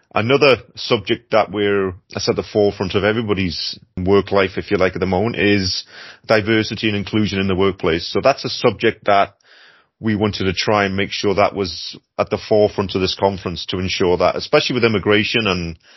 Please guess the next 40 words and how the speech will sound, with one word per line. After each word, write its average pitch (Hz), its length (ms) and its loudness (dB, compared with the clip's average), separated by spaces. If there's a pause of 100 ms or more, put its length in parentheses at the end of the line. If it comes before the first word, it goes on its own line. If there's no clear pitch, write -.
(340)
and 98 160 -2
the 101 60 -2
inclusiveness 107 760 -2
that 90 140 0
we, 95 260 -2 (140)
we, 101 120 -4
we 101 160 -2
all 107 180 2 (340)
focus 107 380 0
on 101 140 2
with 95 100 0
our 95 140 2
employees, 101 640 0
and 82 280 -6 (840)
that 101 120 2
we 104 80 -2
feel 101 240 2
that 95 180 2
Tina 113 280 2
will, 98 280 2 (380)
will 104 80 2
do 104 160 4
an 101 40 0
excellent 101 380 -2
job 92 240 2
at 73 80 -4
that. 90 300 2
So, 90 420 -2 (480)
so 120 140 -2
the 120 80 2
keynotes 156 500 0
were 143 180 4
chosen 139 480 2
from 117 220 0
around 107 300 2
ten 117 200 2
or 98 160 -4
fifteen 104 640 -2 (180)
options, 139 560 -4
and 92 640 -2